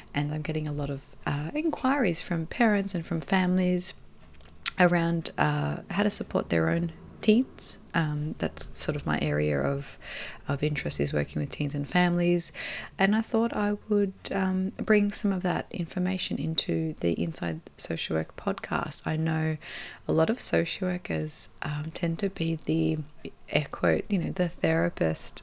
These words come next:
um, for their friends and family. And sometimes it can be really hard to take off your social work hat,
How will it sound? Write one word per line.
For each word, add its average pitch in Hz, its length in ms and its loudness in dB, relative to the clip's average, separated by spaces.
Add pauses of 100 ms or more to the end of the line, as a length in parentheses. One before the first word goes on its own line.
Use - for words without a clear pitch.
(140)
um, 165 360 0
for - 180 -4
their 165 180 2
friends 170 360 0
and 160 160 0
family. 160 680 2 (560)
And 185 200 2
sometimes 220 340 2
it - 100 -2
can 247 140 0
be 254 100 4
really 185 300 4
hard 170 240 0
to - 80 -10
take - 320 0
off 170 240 0
your 160 480 4 (100)
social 180 420 2
work 170 160 4
hat, 226 440 4